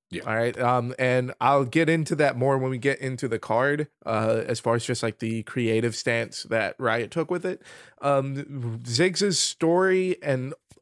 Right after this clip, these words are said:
Speaker 2: a lot of the stories that include him outside of his bio. He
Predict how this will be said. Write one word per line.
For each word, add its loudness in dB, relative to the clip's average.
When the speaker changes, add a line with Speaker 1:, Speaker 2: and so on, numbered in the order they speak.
Speaker 2:
a 4
lot 4
of 2
the 4
stories 2
that 2
include 2
him 0
outside 0
of -2
his -2
bio. 0
He 0